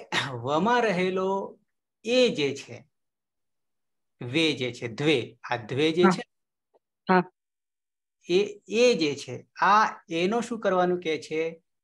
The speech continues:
Speaker 1: આમ કરી
Speaker 2: સમય દે.
Speaker 1: આમ
Speaker 2: હા.
Speaker 1: કરી દો. આમ
Speaker 2: આમ
Speaker 1: આદેશ.
Speaker 2: કરવું.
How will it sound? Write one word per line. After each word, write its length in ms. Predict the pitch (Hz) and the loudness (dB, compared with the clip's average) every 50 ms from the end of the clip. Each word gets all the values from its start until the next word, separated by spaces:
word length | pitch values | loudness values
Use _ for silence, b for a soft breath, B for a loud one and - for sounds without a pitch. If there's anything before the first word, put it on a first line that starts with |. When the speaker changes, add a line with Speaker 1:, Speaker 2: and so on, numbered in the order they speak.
| _ _ _ _ | _ _ _ _
Speaker 1:
આમ 240 | - - - 127 120 120 | -10 -6 -4 -4 -4 -2
કરી 180 | 120 - 214 214 | 2 2 4 4
Speaker 2:
સમય 80 | 202 190 | 4 2
દે. 160 | 185 185 196 208 - _ _ _ _ _ _ _ _ - | 0 -2 -4 -6 -6 _ _ _ _ _ _ _ _ -2
Speaker 1:
આમ 180 | 147 147 139 | 0 0 0
Speaker 2:
હા. 80 | 143 165 | 0 -2
Speaker 1:
કરી 200 | 160 120 - _ | -4 -4 -10 _
દો. 120 | _ _ _ _ _ _ _ _ _ _ _ _ _ _ _ _ | _ _ _ _ _ _ _ _ _ _ _ _ _ _ _ _
આમ 160 | - 147 147 151 - - | 0 0 0 0 -2 0
Speaker 2:
આમ 200 | - 240 285 339 | 0 2 4 4
Speaker 1:
આદેશ. 60 | 370 | 2
Speaker 2:
કરવું. 380 | 370 359 247 208 185 190 196 | 2 0 -6 -6 -6 -12 -18